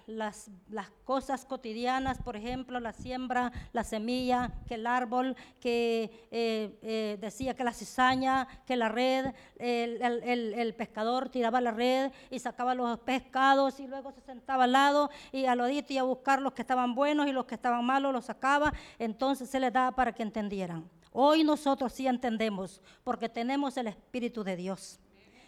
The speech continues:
Pero el afuera no entienden. Por tal razón nosotros tenemos que prepararnos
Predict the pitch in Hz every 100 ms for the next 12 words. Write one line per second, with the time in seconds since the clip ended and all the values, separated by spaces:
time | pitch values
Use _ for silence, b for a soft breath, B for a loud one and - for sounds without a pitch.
0 | B - 254 247 226 - 262 262 247 240
1 | 220 226 208 190 170 170 B B 240 -
2 | 294 294 - 294 285 247 269 254 247 220
3 | 254 262 262 240 226 214 190 196 185 185
4 | 175